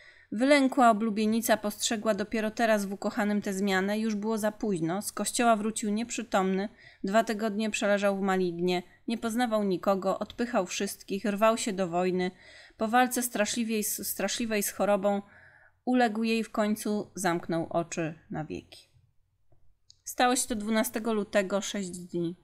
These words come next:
po ślubie. Mówię, e, że sześć dni po ślubie, bo tak było faktycznie, te dwa tygodnie w malignie to była, e, było,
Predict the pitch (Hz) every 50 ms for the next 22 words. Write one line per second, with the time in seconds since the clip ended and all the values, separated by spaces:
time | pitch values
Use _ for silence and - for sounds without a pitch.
0 | - - - 180 - - - - - - - - _ _ _ - - - - -
1 | - - - - - - - - - - - - - - - - - 247 262 269
2 | 247 269 269 254 247 240 - - - 226 226 226 233 220 220 226 220 - 254 240
3 | 220 220 214 233 220 240 233 240 - 262 240 220 233 226 208 196 214 214 214 214
4 | 220 214 214 - - - 196 202 214 208 214 214 214 220 208 - - - 226 220
5 | - - 226 214 208 208 - - 202 - - 202 185 190 202 220 214 - 226 196
6 | - 220 202 202 208 202 202 233 208 196 190 190 196 196 185 185 196 190 180 180
7 | 180 175 - - _ - 180 175 185 190 180 175 175 180 175 175 175 175 170 -
8 | - - 180 180 175 165 170 175 190 190 185 185 180 170 -